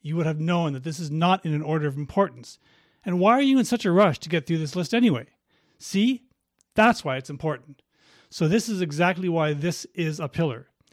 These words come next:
Being in a rush leads to making excuses,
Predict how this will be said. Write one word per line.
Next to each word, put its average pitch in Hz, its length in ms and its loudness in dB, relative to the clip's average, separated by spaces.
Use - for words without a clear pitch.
Being 185 280 2
in 226 100 2
a 214 80 0
rush 170 420 0
leads 143 280 -8
to 160 120 -6
making 151 320 -4
excuses, - 720 -10